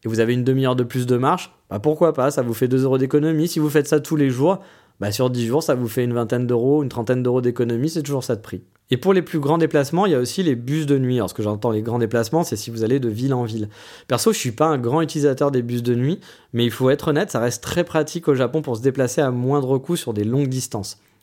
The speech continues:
Vous pouvez très bien faire un Tokyo-Kyoto en bus de nuit, ou même descendre jusque dans le sud, à Fukuoka,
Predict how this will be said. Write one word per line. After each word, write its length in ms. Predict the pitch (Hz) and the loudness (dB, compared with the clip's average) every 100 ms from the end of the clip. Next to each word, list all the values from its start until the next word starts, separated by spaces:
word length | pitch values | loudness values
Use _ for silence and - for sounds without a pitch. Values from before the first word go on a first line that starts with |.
| _ | _
Vous 80 | 131 | -4
pouvez 220 | 127 143 | 2 2
très 160 | 139 165 | 2 0
bien 140 | 180 | 0
faire 140 | 190 143 | 2 2
un 140 | 123 | 2
Tokyo-Kyoto 600 | - 147 170 160 151 143 | 2 0 0 0 0 2
en 120 | 156 | 0
bus 200 | 117 135 | 0 -2
de 140 | 139 135 | 0 0
nuit, 280 | 131 165 196 - - - | 2 -2 -4 -14 -10 -2
ou 40 | |
même 220 | 135 202 | 0 2
descendre 320 | 165 156 196 156 | 2 2 0 -4
jusque 200 | 131 131 | -2 -2
dans 140 | 127 | 0
le 60 | 131 | -2
sud, 260 | - 190 | -4 -2
à 60 | 131 | -2
Fukuoka, 680 | - 151 196 160 127 160 | -4 -4 0 2 2 -2